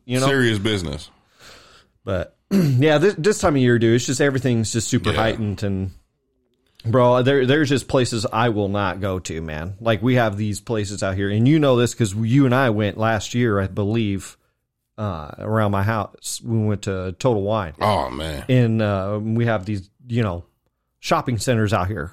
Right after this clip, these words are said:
Speaker 1: You know what I mean? And, bro, the,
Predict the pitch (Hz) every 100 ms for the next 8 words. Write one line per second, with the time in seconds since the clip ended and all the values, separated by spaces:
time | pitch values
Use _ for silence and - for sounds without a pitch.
0 | _ 127 131 127 123 127 131 123 120 110
1 | 104 101 _ _ _ _ _ _ _ _
2 | _ 107 151 170 175 - 135 135